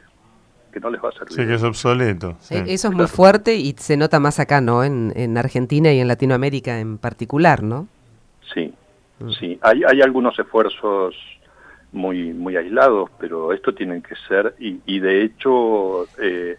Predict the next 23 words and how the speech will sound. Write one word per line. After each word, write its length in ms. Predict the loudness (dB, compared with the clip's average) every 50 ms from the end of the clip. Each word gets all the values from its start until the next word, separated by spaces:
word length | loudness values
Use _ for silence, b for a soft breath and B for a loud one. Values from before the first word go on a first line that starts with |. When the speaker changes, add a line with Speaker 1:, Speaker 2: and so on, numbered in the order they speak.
| _ -12
Speaker 1:
estoy 300 | -12 -12 -8 -8 -8 -8
convencido 840 | -6 -8 -8 -8 -8 -10 -10 -10 -10 -8 -8 -6 -6 -6 -8 -8 -10
de 220 | -8 -8 -8 -6
que 100 | -4 -6
esto 160 | -6 -4 -6 -6
tiene 200 | -4 -6 -6 -6
que 100 | -8 -8
ser 180 | -8 -10 -10
políticas 480 | -8 -8 -8 -8 -10 -12 -12 -10 -10 -10
de 60 | -10
Estado. 420 | -14 -14 -14 -16 -16 -16 -18 -20 -20 _ _ _
Speaker 3:
Claro. 280 | -16 -14 -12 -12 -14 -16 -18 _ _ _ _ -20 -20 -20 -20 -20 -20 -20 _ _ _ _
Speaker 1:
Porque 760 | -4 -2 0 0 -2 -4 -10 _ -12 -10 -8 -6 -6 -6 -6 -6
en 140 | -8 -6 -6
otros 240 | -6 -6 -8 -8 -6
países 500 | -4 -4 -4 -4 -6 -8 -10 -12 -12 -10
ha 60 | -10
funcionado 580 | -10 -10 -10 -10 -12 -12 -10 -8 -8 -6 -8 -8
solamente 600 | -10 -12 -10 -10 -8 -8 -8 -10 -12 -12 -10 -10
de 80 | -10 -10
esa 140 | -10 -14 -18
manera. 420 | -18 -20 -20 -20 -20 -20 -20 -20 _ _ _ _ _ _ _
Speaker 2:
Claro. 260 | -12 -10 -10 -10 -12